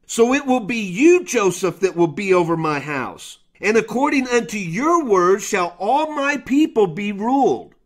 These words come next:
No one in the kingdom will be greater than you, only I."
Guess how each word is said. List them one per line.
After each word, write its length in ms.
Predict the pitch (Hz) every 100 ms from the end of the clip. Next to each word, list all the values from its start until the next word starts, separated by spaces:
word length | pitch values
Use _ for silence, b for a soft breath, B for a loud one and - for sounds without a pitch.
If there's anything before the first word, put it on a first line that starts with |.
| -
No 280 | 160 240 320
one 320 | 320 320 311
in 240 | 262 285
the 80 | 262
kingdom 640 | - 262 302 330 226 196
will 140 | 196 202
be 180 | 175 185
greater 600 | 143 180 254 339 277 180
than 300 | 165 160 147
you, 440 | 147 151 196 226 b b
only 540 | 214 277 302 311 302 302
I." 500 | 220 262 277 175 98